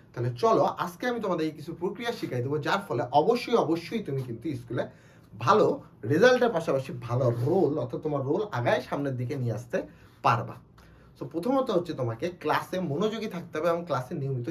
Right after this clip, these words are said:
যেতে হবে। এখন তুমি ক্লাসে পাঁচ দিনের জায়গায় তুমি সা-, তিন দিন যাও, বাকি দুই দিন কি পড়াচ্ছে এটা কি তুমি জানবা?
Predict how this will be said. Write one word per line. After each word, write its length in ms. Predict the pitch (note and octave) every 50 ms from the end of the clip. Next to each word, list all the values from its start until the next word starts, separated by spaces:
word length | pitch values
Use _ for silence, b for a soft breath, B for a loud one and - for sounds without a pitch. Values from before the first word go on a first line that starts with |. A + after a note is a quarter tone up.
| D3 A#2+
যেতে 200 | G#2+ G2 - G#2 F2+
হবে। 180 | F2 - - - - - - - B B B B B B B B -
এখন 160 | - B2+ C4 A3+ G3+ G3
তুমি 140 | G#3 G#3 A#3 A3
ক্লাসে 340 | - G#3+ G#3 - - - D#3 E3 - B B B B B B -
পাঁচ 140 | F#3 G3 G#3+ G3 F3+
দিনের 240 | A3+ A#3+ A#3+ B3 G#3 F3
জায়গায় 240 | D#3 B2+ C3+ E3 - - F3+
তুমি 120 | F3+ F#3 F3 -
সা-, 340 | - F3+ - - B2+ B2 A#2+ - -
তিন 120 | - A#3+ A#3 G#3 F#3
দিন 100 | E3 C#3 A#2+
যাও, 140 | G2 - - - - - - - - - - - -
বাকি 180 | A#2+ B2 A#2+ G3 F3+ G3
দুই 100 | G#3 F#3+
দিন 100 | G#3 A3 G3 -
কি 60 | - G3+ F3+
পড়াচ্ছে 260 | G#3+ G#3+ G#3+ G#3 - A3+ G#3
এটা 80 | G#3+ G#3
কি 60 | G#3+ G3
তুমি 120 | G#3+ G#3 F#3+ C#3 F3
জানবা? 280 | C#3+ D#3+ F3+ F3 D3